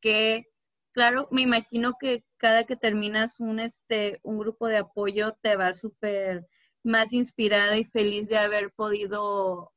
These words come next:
apoyar y, a personas, pero te ha, ¿se te ha quedado alguien grabado que dices, "Guau", no, o sea, no creí que este,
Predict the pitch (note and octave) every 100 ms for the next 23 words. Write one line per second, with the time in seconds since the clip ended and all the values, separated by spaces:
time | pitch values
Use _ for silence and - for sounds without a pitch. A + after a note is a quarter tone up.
0 | _ _ _ _ _ _ G#3+ G#3 G3+ G3+
1 | G#3+ G#3+ G#3+ G#3+ G#3+ G3+ F#3+ F#3 F3+ -
2 | G3 F3+ G3 F3+ G#3+ G3+ G#3+ C#4 - _
3 | _ _ _ _ A3+ A3+ A3 - G#3+ -
4 | - A#3 A3 G#3+ A#3+ A#3 A3 A3+ A3 A#3
5 | B3 A3 G3 G3 G3+ - G#3 F#3+ G3 F3
6 | G3 A#3 A3 G3+ G#3 G#3 A3 A3 A3+ A#3
7 | B3+ C4+ C4+ - C4 B3 A#3+ A#3 - -
8 | B3+ A#3+ G#3